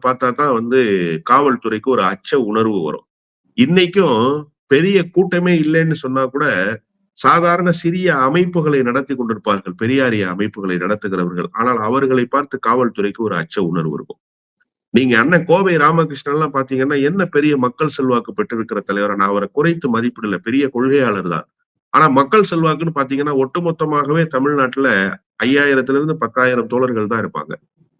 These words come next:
ஆனா அண்ணன் கோவை ராமகிருஷ்ணன் ஒரு போராட்டத்தை முன்னெடுக்கிறாருன்னா, நீங்க ஏ சி, டி சி எல்லாம் களத்துல கொண்டு வந்து போட்டுருவாங்க.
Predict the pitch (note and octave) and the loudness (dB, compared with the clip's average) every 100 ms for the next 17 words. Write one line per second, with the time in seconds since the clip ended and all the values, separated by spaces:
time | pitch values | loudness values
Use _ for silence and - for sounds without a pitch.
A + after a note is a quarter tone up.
0 | _ C3 D3 B2 D3+ F3+ _ A2+ C#3 D3 | _ 2 4 4 2 -4 _ 0 2 2
1 | D3+ F3 F3+ D3+ D3+ C#3+ C3 B2+ A#2+ A2 | 4 4 4 0 0 -4 -4 -2 -2 -2
2 | C3+ D3+ C3+ A#2+ A#2 A#2+ C#3 C3 A#2+ A#2 | -2 -2 -2 -4 -4 -2 0 0 0 0
3 | A#2 C3+ B2+ A#2+ A2 G#2+ D3 D3+ D3+ A#2 | 0 0 0 0 0 0 0 0 -2 0
4 | B2+ B2 B2 B2 G#2+ G#2 B2 G#2 F#2 F2+ | 0 2 2 2 0 0 0 -2 -2 -4
5 | F2+ F2+ E2+ E2 | -4 -4 -4 -4